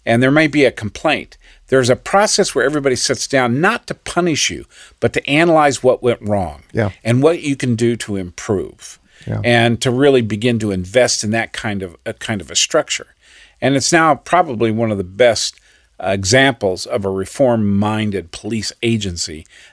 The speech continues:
Speaker 1: that really was driven by community input and community change. Sustaining that with change leadership is not always easy,
Speaker 2: Right.
Speaker 1: especially when there's this default.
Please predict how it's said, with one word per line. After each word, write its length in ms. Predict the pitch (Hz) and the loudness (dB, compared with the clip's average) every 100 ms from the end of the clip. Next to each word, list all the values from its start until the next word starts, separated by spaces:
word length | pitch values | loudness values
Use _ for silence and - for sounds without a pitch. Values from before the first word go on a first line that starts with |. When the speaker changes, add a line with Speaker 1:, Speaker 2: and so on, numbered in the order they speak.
| - | -8
Speaker 1:
that 320 | 95 101 - | -2 0 0
really 460 | 110 131 117 110 - _ _ | 2 4 4 2 -4 _ _
was 220 | 113 101 90 | -4 -2 -2
driven 420 | - 131 120 104 | 0 0 2 0
by 160 | 95 | 0
community 800 | 90 - 104 104 107 95 90 87 _ _ - | -4 -4 -2 0 -2 -4 -10 -14 _ _ -4
input 520 | 120 113 - - - - | 0 0 -2 -8 -8 -8
and 140 | 104 | -8
community 500 | 98 98 98 90 80 | -6 -4 -2 -4 -6
change. 580 | 76 - 90 - - - _ - - | -6 -4 -4 -8 -16 -18 _ -20 -14
Sustaining 840 | - 131 143 - - 185 220 208 123 | -6 0 2 2 2 4 4 2 2
that 340 | 95 76 - | 0 -2 -4
with 160 | 92 - | -12 -8
change 380 | - 123 110 120 | -4 -2 -2 0
leadership 540 | 160 139 - 76 _ - | -2 -2 -6 -8 _ -12
is 140 | 90 | -6
not 200 | 101 101 | -4 0
always 300 | 104 110 117 | 0 0 0
easy, 380 | 139 95 80 - - | -2 -4 -10 -20 -14
Speaker 2:
Right. 200 | 90 - - | -8 -6 -4
Speaker 1:
especially 600 | - 135 143 - 147 - _ | 0 4 4 4 0 -2 _
when 540 | 113 113 113 110 110 - _ _ | -2 2 2 2 -2 -6 _ _
there's 280 | 113 113 98 | 2 2 2
this 180 | 107 - | -2 -2
default. 800 | 101 104 - - 156 92 - | -4 -6 -4 4 6 4 0